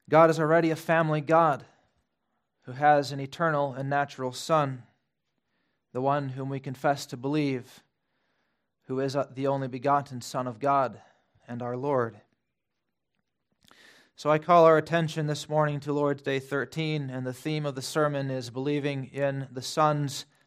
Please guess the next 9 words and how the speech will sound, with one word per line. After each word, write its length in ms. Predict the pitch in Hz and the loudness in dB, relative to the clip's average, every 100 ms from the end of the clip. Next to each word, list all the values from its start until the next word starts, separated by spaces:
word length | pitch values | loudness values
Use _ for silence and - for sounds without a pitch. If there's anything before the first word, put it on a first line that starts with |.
| - | -12
divine 720 | 123 107 139 165 175 170 160 - _ _ _ | -8 0 4 4 4 0 -4 -10 _ _ _
lordship. 760 | 120 147 160 156 151 147 131 - _ _ _ _ _ _ _ _ _ _ _ _ _ _ _ | -2 4 4 4 0 -2 -2 -4 _ _ _ _ _ _ _ _ _ _ _ _ _ _ _
First, 360 | - 160 160 - | -2 0 2 0
we 140 | 147 | 0
will 400 | 156 151 147 147 - _ _ 127 | 4 4 4 0 -14 _ _ -6
identify 640 | 123 165 180 165 165 160 | 2 4 4 6 8 8
what 200 | 156 156 | 8 2
it 140 | 151 | 2
means 600 | 143 151 170 170 170 - | -2 -2 2 2 0 -2